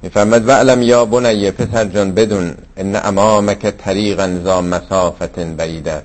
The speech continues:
پسر جان، مقابل تو یک راهی است که مسافت بسیار،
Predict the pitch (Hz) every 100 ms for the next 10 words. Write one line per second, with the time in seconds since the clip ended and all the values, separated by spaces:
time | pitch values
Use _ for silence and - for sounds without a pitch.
0 | - 101 101 87 87 80 - - - -
1 | - - - - - - - - 98 95
2 | 110 123 143 139 143 135 135 120 104 139
3 | 139 135 131 - 120 113 107 - 104 101
4 | - 120 131 101 107 107 98 127 127 131
5 | 120 113 104